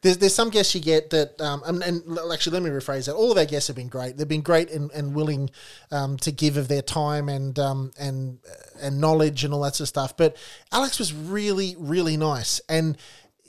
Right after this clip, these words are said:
just the, the no question was off limits. You could ask anything you like. And again, the amount of time she gave us, um, when she's got two jobs,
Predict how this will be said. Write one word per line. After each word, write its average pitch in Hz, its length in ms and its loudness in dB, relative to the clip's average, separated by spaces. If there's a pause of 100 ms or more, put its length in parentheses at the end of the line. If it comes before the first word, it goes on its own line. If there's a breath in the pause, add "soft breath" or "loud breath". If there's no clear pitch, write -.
(220)
just - 280 -4
the, 175 100 2
the 160 420 2 (120)
no 196 160 4
question 196 500 0
was 180 120 0
off 185 180 2
limits. 185 360 0
You 160 120 0
could 151 240 -4
ask 165 260 -2
anything 170 340 -2
you 151 120 2
like. 151 320 2
And 160 100 0
again, 160 260 0
the 151 80 0
amount 170 220 0
of 160 60 -4
time 156 320 -2
she 156 160 0
gave 139 260 0
us, - 240 -2 (380 loud breath)
um, 139 340 -2
when 151 140 0
she's 151 180 -2
got 147 320 -2
two 240 140 0
jobs, 156 400 -4